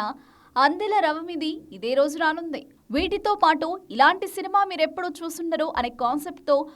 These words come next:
ఓ చిన్న సినిమా రిలీజ్ కానుంది. బాలీవుడ్ మూవీ జాలీ ఎల్ఎల్బి త్రీ కూడా వస్తోంది.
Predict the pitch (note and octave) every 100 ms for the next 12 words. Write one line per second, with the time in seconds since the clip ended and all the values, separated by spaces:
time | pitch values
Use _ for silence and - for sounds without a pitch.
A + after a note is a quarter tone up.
0 | _ G#3 A3 D4 F4 F4 F4+ F#4+ F#4 F4+
1 | - D#4+ B3 G3 - _ _ A3+ C#4+ D#4+
2 | F4 D4 D4+ D4+ F4+ D4 C#4 C4+ C#4+ C#4+
3 | C4+ C4+ B3+ B3 C4+ D4+ E4 D#4+ F4 C#4+
4 | D4 G#3+ -